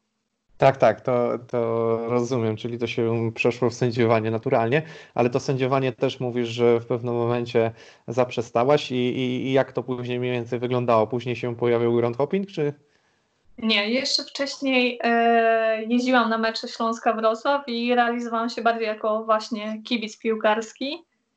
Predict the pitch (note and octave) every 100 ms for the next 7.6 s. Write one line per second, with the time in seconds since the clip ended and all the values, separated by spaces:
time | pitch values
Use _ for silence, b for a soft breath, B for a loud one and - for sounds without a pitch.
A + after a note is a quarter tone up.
0 | _ A3+ A3 A#3 A3+ A#3 A#3 A3+ A3+ A3
1 | - C#4+ C4+ A#3+ A3 A3 G#3+ G#3+ A3+ A3+
2 | A3+ A#3 A3+ A3 A3 G#3+ G#3+ A#3 A#3 A3+
3 | A#3 A3+ B3 - A#3 A3+ A3+ A3 G#3+ A3
4 | A#3 - C#4+ E4 F4+ F4+ - D4 C#4 C4+
5 | A#3+ B3 A#3 A#3 - - A3+ A3+ A3+ A3+
6 | G#3+ G#3+ G#3+ A3 A3 A3+ A3 A3 A3 A3
7 | A#3 A#3 A#3 A3+ -